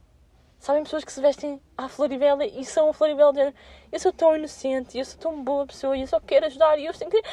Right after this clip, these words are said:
ups, eu sem querer fiz merda a ajudar alguém." <laughs> É tipo, ah, irritante, não consigo lidar com este tipo de pessoas. A Jess é este tipo de pessoa.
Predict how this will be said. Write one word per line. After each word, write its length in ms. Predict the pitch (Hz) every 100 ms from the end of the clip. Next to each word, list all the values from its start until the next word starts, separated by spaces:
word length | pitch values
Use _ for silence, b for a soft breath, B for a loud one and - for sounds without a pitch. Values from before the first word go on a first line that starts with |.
| B B B
ups, 360 | 403 381 - -
eu 80 | 349
sem 160 | 392 381
querer 180 | 339
fiz 160 | 349 359
merda 320 | 359 349 349
a 60 | 311
ajudar 240 | - -
alguém." 500 | - 311 320 302 392
<laughs> 800 | - - 494 - 427 440 - _
É 80 | -
tipo, 180 | - -
ah, 340 | 262 302 320 294 -
irritante, 480 | 240 254 254 220 208
não 120 | 226
consigo 300 | 226 247 202
lidar 160 | 208 202
com 100 | 202
este 120 | 202
tipo 100 | 202
de 80 | -
pessoas. 240 | 202 - b b b b
A 120 | - 196
Jess 320 | 226 220 233
é 60 |
este 160 | 208 -
tipo 180 | 196 -
de 20 |
pessoa. 240 | - 190